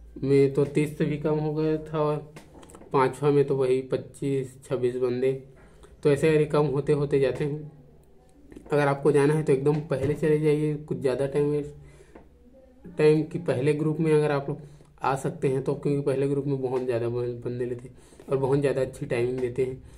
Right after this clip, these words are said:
उसमें आपका जो लगने का चांस होगा ना, वो भी बढ़ जाएगा। और जो मैंने कहा, जब आपको मैदान में ले जाया जा रहा हो, उस time आपको fast भागना है, मतलब मैदान में ले जाया होगा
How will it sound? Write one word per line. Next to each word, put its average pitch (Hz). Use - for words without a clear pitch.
उसमें 135
आपका 127
जो 127
लगने 127
का 139
चांस 131
होगा 139
ना, 135
वो 135
भी 135
बढ़ 135
जाएगा। 139
और 143
जो 147
मैंने 143
कहा, 143
जब 147
आपको 139
मैदान 131
में 143
ले 143
जाया 131
जा 135
रहा 139
हो, 143
उस 175
time 147
आपको -
fast -
भागना 135
है, 143
मतलब 147
मैदान 131
में 175
ले 151
जाया 135
होगा 139